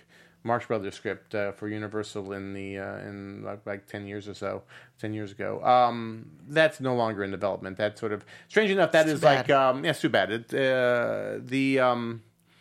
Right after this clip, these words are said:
Speaker 1: like I was saying before, we write sort of anti-great man.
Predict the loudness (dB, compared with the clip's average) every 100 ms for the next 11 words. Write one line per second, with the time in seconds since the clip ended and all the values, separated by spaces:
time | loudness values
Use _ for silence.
0 | _ _ _ _ _ _ _ 0 0 2
1 | 0 0 0 0 0 0 2 0 -4 -20
2 | -20 -20 -8 -2 -2 -2 -2 2 2 2
3 | -2 -2 -2 -2 -6